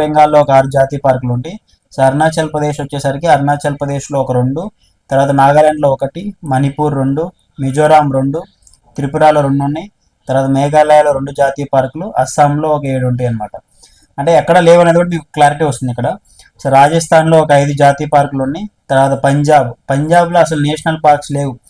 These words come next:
భారతదేశంలో జాతీయ పార్కులు లేని ఏకైక రాష్ట్రం ఏంటంటే అది పంజాబే.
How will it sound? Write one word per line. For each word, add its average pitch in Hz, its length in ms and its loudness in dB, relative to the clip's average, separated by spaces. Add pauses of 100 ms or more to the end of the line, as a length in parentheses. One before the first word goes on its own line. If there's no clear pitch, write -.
(380)
భారతదేశంలో 170 640 2 (100)
జాతీయ 151 320 2
పార్కులు 156 320 2
లేని 151 260 -4
ఏకైక 165 380 0
రాష్ట్రం 147 360 0
ఏంటంటే 143 380 -2
అది 156 160 0
పంజాబే. 139 400 0